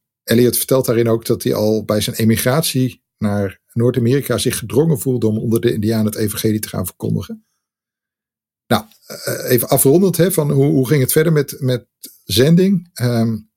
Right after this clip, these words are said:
vanaf zestien negenenveertig komt er ook overheidsgeld vanuit Engeland beschikbaar voor het zendingswerk van Eliot. En er ontstaat in die periode ook een zendingsgenootschap dat het werk in Amerika ondersteunt. De,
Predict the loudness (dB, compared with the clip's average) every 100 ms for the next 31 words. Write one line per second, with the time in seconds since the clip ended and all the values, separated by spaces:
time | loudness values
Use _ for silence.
0 | _ -2 0 2 2 2 2 4 4 4
1 | 2 4 0 0 -4 -4 -2 -2 -4 -16
2 | _ 2 4 4 0 0 -2 -2 -2 -4
3 | -2 -2 0 -2 -2 -4 -2 -2 -2 -2
4 | -2 -2 -2 -4 -4 -6 -2 -2 -2 -10
5 | _ _ _ _ _ _ _ 0 0 0
6 | _ _ _ -2 0 0 0 0 -2 -4
7 | -16 -8 -4 -2 0 2 4 2 0 -2
8 | -2 -2 0 2 4 2 2 0 -2 -2
9 | -6 -4 -4 -2 0 -2 -2 -4 -4 -4
10 | -4 -6 -6 -6 -6 -8 -10 -20 -8 -6
11 | -6